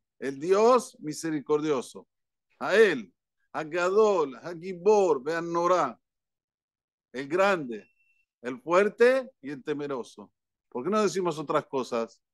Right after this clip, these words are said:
¿Por qué no decimos Hagadol, Hagibor, Beanorá, Beazuz, Beamutz? ¿Por qué no seguimos diciendo otros verbos?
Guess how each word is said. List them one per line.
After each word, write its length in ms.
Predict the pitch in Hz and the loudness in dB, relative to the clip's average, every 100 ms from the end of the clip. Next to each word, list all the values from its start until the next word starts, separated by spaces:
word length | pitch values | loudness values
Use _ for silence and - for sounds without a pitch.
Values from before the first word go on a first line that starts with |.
| _ _ _ _ | _ _ _ _
¿Por 140 | 113 | -4
qué 40 | |
no 60 | 175 | -2
decimos 400 | 175 175 165 139 | -2 -2 -4 -2
Hagadol, 640 | 127 123 127 175 185 165 | -2 0 2 4 4 4
Hagibor, 760 | 151 131 117 127 175 165 131 - _ _ | 0 -2 -4 -2 2 4 2 -4 _ _
Beanorá, 640 | 120 127 127 139 175 165 | -2 0 0 0 2 2
Beazuz, 800 | 139 147 131 135 135 139 208 165 - _ - | 0 -2 -2 -2 -2 0 0 0 -6 _ -2
Beamutz? 1080 | 147 151 143 139 135 139 170 226 190 - _ _ _ _ | 0 0 -2 -4 -4 -4 2 4 2 -2 _ _ _ _
¿Por 140 | - 110 | -14 -8
qué 80 | |
no 100 | 190 | -4
seguimos 440 | 196 170 180 190 160 | -4 -2 -2 -2 -2
diciendo 320 | 139 165 156 | -4 -6 -6
otros 200 | 139 123 | -4 -2
verbos? 580 | 131 120 107 110 - | 0 0 0 -4 -6